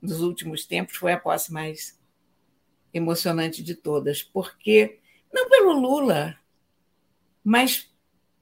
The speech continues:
pelo livramento, sabe? Pela página virada. E nós ganhamos um presente extraordinário com a ausência do Bolsonaro.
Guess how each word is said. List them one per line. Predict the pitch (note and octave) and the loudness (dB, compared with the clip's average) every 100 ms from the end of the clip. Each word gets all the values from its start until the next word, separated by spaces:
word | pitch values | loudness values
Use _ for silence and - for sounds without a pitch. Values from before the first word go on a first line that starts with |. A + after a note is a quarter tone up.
| _ _ _ _ _ _ - | _ _ _ _ _ _ 2
pelo | B3+ C#4 C4+ C4+ C4 - | 10 10 8 2 0 0
livramento, | A#3 B3 C4+ C4 A#3+ G#3 A#3 A#3+ - - C3 - _ _ _ _ _ _ _ _ _ _ _ _ _ _ _ _ _ _ _ _ _ _ - | -2 2 2 4 4 2 2 -2 -6 -14 -16 -16 _ _ _ _ _ _ _ _ _ _ _ _ _ _ _ _ _ _ _ _ _ _ -8
sabe? | G3+ B3+ B3 | -4 -2 -2
Pela | A#3 G#3+ G3 | -2 0 2
página | - G#3+ A3 A3+ | 2 0 0 -2
virada. | A#3+ G#3+ F3+ G#3 D#3 D3+ D3 _ _ _ _ _ _ _ _ | 0 2 2 0 -2 -6 -6 _ _ _ _ _ _ _ _
E | C4 | -2
nós | C#4 B3+ A#3 G3 | 0 2 0 2
ganhamos | F#3+ F3+ F3 E3+ D#3+ D#3 D#3 - _ - | 0 2 0 -2 -4 -8 -10 -16 _ -6
um | G3+ | -6
presente | F#3 F3+ E3 D#3 E3 - | -2 -4 -2 -2 -4 -6
extraordinário | D3+ - D#3 D#3 D3+ D3+ D#3 D#3+ | -12 -10 -8 -8 -8 -4 -4 -4
com | E3 | -4
a | |
ausência | E3+ D#3 D#3 D3+ | -4 -4 -8 -8
do | C#3+ | -12
Bolsonaro. | D#3 D3 - C#3 C3 C3 | -12 -14 -12 -12 -12 -16